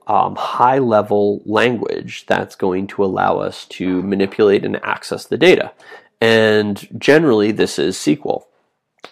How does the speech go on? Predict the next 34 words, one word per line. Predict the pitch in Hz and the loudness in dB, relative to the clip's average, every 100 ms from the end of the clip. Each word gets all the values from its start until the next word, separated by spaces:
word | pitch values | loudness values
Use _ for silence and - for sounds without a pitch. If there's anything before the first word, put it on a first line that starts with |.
| - | -6
right? | 101 90 - | -4 -4 -6
So | - 117 104 | 0 2 4
we're | 117 | 6
gonna | 131 127 | 4 2
talk | - 113 107 | 2 2 2
a | 101 | 0
lot, | 107 107 - | 4 4 2
again, | 104 95 95 | -4 -4 -4
about | 98 - | -6 -8
S | - | -6
Q | - 98 - | -8 -4 -2
L | 98 | -2
over | 69 65 | -4 -6
this | - - | -8 -10
semester, | - - 131 208 - - - - - - - _ | -12 -2 -2 -2 -4 -6 -6 -10 -20 -20 -20 _
but | 131 123 117 - - _ 127 | 6 6 6 2 -6 _ -6
we | 123 127 | 0 2
want, | 123 123 151 147 - - | 2 4 2 0 -6 -6
what's | 113 - | -4 -2
really | 139 208 175 | 0 0 0
important | 110 - 139 - | -2 0 0 -2
here | - 64 | -8 -8
is | - | -6
this | - - | -10 -10
abstraction | - - - - - - - | -16 -6 -4 -4 -8 -12 -14
layer. | - - - _ _ | -16 -18 -18 _ _
So | - 120 113 107 104 - - _ | -2 4 6 4 0 -8 -20 _
now, | 110 107 | 0 2
granted, | 98 139 - - - _ _ _ _ | 2 -2 -2 -12 -16 _ _ _ _
every | - 143 160 156 151 139 | 2 4 6 4 4 2
implementation | 127 120 113 101 104 - 95 | 2 0 -4 -2 -2 -2 -6
of | 85 | -6
S | |
Q | 90 | -8